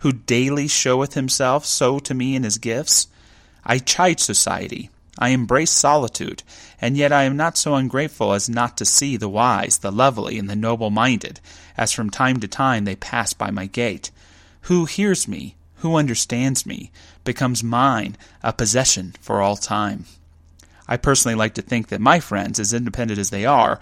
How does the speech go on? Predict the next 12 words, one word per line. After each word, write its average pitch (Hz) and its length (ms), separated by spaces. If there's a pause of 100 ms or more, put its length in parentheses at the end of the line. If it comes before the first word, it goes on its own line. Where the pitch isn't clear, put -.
(360)
are 147 120
also 151 320
a 104 80
piece - 280
of - 120
me, - 260 (480)
as 120 160
I 131 160
have 120 100
earned 127 300
them 98 220
somehow. 95 540